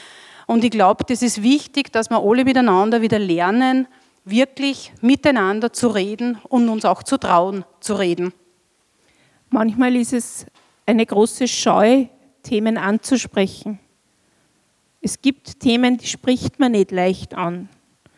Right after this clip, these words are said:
Speaker 2: Da gibt's Vorerfahrungen, das ist einem vielleicht peinlich oder unangenehm. Dann hilft's, wenn man zuerst einmal quasi im Trockentraining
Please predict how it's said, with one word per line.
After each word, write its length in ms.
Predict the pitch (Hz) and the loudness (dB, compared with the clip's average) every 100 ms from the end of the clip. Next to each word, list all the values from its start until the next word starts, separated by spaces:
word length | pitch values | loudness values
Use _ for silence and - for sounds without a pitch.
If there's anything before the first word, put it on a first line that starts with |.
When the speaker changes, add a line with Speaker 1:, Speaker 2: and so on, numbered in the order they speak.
| _ _ _ | _ _ _
Speaker 2:
Da 80 | - | -12
gibt's 360 | - 220 - - | -4 -6 -4 -14
Vorerfahrungen, 1400 | - 247 - 240 - 233 214 214 226 214 214 214 214 233 _ | 0 0 2 -2 2 2 4 4 2 2 0 -2 -6 -12 _
das 180 | - - | -16 -10
ist 100 | 226 | -6
einem 140 | 208 208 | -6 -2
vielleicht 420 | 208 190 - - | 0 0 -2 -6
peinlich 540 | 220 208 262 285 - | 0 2 4 2 2
oder 160 | 214 208 | 0 2
unangenehm. 760 | 240 254 247 247 226 220 233 _ _ _ _ _ _ _ _ _ _ | 2 2 2 0 2 0 -2 _ _ _ _ _ _ _ _ _ _
Dann 240 | - 226 311 | 0 2 4
hilft's, 720 | 294 311 330 - - - - - | 4 2 0 -6 -14 -14 -14 -2
wenn 140 | 220 | 2
man 160 | 226 233 | 2 2
zuerst 340 | 220 202 - | 2 0 0
einmal 240 | 254 240 220 | 0 2 0
quasi 340 | - 202 240 | 0 -2 0
im 160 | 226 - | -4 -2
Trockentraining 1000 | 214 226 - 269 - 247 208 202 190 | -2 -2 -2 -8 -6 -6 -4 -2 -6